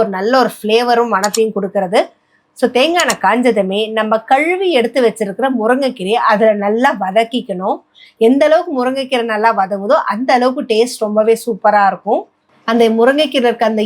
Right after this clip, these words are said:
ஈரப்பதம் எல்லாம் போற அளவுக்கு நல்லா வதக்கிக்கலாம். ஏன்னா நீங்க வேக வச்சீங்க அப்படின்னா அதுல இருக்க சத்தெல்லாம் போயிடும். இந்த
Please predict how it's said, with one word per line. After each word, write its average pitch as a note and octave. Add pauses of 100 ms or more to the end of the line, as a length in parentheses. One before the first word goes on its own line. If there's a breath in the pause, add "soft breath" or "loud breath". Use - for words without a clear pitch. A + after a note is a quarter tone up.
ஈரப்பதம் B3
எல்லாம் B3+
போற A3+
அளவுக்கு G#3+
நல்லா G#3 (100)
வதக்கிக்கலாம். G#3 (460)
ஏன்னா A#3
நீங்க A3
வேக C#4+
வச்சீங்க C4
அப்படின்னா A#3+
அதுல A3
இருக்க A3+
சத்தெல்லாம் A3+
போயிடும். G#3+ (340 soft breath)
இந்த D4